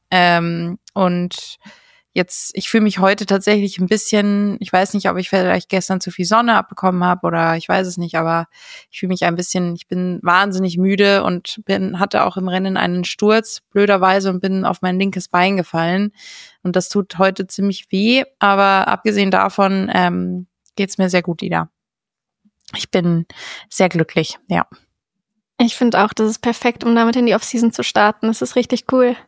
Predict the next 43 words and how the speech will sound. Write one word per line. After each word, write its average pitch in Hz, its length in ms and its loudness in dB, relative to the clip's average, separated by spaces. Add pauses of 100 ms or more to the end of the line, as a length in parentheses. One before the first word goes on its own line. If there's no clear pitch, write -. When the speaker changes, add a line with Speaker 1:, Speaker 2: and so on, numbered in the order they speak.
(480)
Speaker 2:
nochmal 233 520 4
sich 240 200 -2
so 240 80 0
zu 233 180 -2
belohnen 233 520 4
und 208 480 0 (240)
ja, 240 220 2
ich - 140 -4
hab 233 80 4
mich 240 160 2
richtig 247 240 -2
doll 233 160 2
mitgefreut 254 680 0 (760)
und 240 600 4
hab 233 140 -2
natürlich 233 300 4
Fragen 226 260 4
zu - 80 -2
dem 220 140 4
Sturz, 240 280 2
aber 240 80 2
ich - 120 -2
glaub, 220 160 2
das - 160 -4
hören 233 120 4
wir 226 60 4
eh 190 80 2
noch 226 160 2
im 233 80 2
Rennbericht, 220 640 0 (300)
oder? 240 240 2 (180)
Speaker 1:
Ja. 190 300 2 (420)
Ich 226 140 0
würd 240 160 2
sagen, 214 300 2
äh, 190 260 2
auf 185 120 -2
das - 200 -4
Rennen 185 240 2
gehen 175 180 -2
wir 170 80 -4
später 185 420 -2
ein, 240 360 2